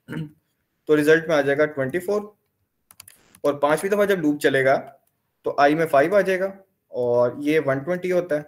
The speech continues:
और रिजल्ट में आ जाएगा वन ट्वेंटी। छठी दफा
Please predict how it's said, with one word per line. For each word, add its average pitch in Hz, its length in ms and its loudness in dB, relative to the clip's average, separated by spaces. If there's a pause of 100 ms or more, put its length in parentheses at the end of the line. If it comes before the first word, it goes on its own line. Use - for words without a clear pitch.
(220)
और 135 140 0
रिजल्ट 147 340 -2
में 147 60 0
आ 135 40 2
जाएगा 135 220 0
वन 131 220 0
ट्वेंटी। 165 300 -6 (400)
छठी 160 260 2
दफा 180 240 4